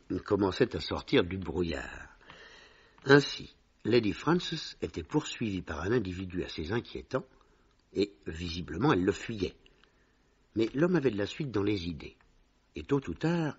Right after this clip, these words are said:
il la rattraperait. Peut-être y avait-il déjà réussi, à moins que, euh, les braves gens qui l'accompagnaient aient pu la protéger contre les violences de cette brute.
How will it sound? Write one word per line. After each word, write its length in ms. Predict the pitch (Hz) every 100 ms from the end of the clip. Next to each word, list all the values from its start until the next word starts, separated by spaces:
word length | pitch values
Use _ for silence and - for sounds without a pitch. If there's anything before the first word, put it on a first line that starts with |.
| -
il 160 | 107 139
la 80 |
rattraperait. 600 | 147 180 - 90 - - _ _ _ _ _ _ _ _ _ _ _ -
Peut-être 340 | - 92 104 87
y 100 | 76
avait-il 360 | 71 - 107
déjà 240 | 80 73 69
réussi, 520 | 110 185 - - - _ _ _ _ _ _ _ -
à 80 |
moins 240 | 87 101 113
que, 180 | - 82
euh, 100 | - - - - -
les 180 | 80 87
braves 320 | 78 87 78
gens 200 | 95 113
qui 120 | -
l'accompagnaient 680 | 85 78 92 80 90 123 120
aient 40 |
pu 160 | 82 98
la 120 | 90
protéger 460 | - 85 - 82 127
contre 260 | 87 85
les 80 | 85
violences 420 | 76 82 110 107
de 80 | 76
cette 220 | 69 71
brute. 360 | 71 78 -